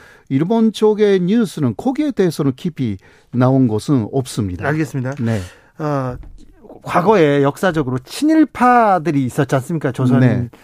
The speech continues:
Speaker 2: 그 뭐, 뭐, 뭐 일본의 강점기 때도
Speaker 1: 네.
Speaker 2: 한-, 한국의 그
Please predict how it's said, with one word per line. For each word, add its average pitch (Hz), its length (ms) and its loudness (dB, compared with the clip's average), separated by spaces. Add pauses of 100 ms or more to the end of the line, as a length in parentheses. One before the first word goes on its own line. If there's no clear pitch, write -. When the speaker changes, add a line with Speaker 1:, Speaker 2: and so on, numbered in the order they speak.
(240)
Speaker 2:
그 123 440 -2
뭐, 117 240 -6 (180)
뭐, 110 200 -12 (160)
뭐 107 380 -10
일본의 147 420 0
강점기 143 500 -2
때도 113 460 -6
Speaker 1:
네. 120 300 0 (260)
Speaker 2:
한-, - 260 -14 (120)
한국의 262 720 2
그 156 360 4